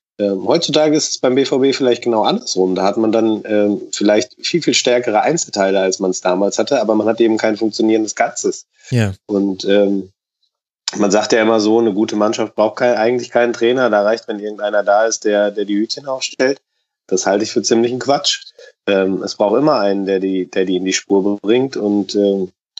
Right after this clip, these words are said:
Speaker 1: ja, ich finde, Nagelsmann macht das sehr gut und ich bin mir sicher, dass der seinen Weg gehen wird. Wir wollen jetzt nicht mehr groß über den sprechen, aber, ähm,
Speaker 2: <laughs>
Speaker 1: der, äh, der hat, der hat in meinen Augen eine große Karriere vor sich als Trainer, weil der eben genau dieses Können hat und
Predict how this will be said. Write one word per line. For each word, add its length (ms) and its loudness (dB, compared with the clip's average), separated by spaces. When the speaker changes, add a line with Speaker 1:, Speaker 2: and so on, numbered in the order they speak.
Speaker 1:
ja, 200 0
ich 80 -4
finde, 180 2
Nagelsmann 420 2
macht 180 0
das 100 0
sehr 100 2
gut 220 -2
und 80 2
ich 100 -4
bin 180 2
mir 120 2
sicher, 260 2
dass 140 2
der 140 2
seinen 280 2
Weg 160 0
gehen 260 0
wird. 200 -4
Wir 100 -8
wollen 180 -2
jetzt 160 -8
nicht 140 -12
mehr 140 -4
groß 260 -6
über 140 -4
den 160 -6
sprechen, 420 -4
aber, 460 0
ähm, 400 0
Speaker 2:
<laughs> 80 -6
Speaker 1:
der, 280 4
äh, 220 2
der 160 4
hat, 340 -4
der 140 2
hat 140 0
in 100 0
meinen 300 2
Augen 180 2
eine 120 -6
große 320 -10
Karriere 340 -4
vor 240 -6
sich 160 -10
als 140 -10
Trainer, 340 -4
weil 140 4
der 100 2
eben 180 4
genau 260 4
dieses 320 0
Können 260 0
hat 180 -2
und 180 -8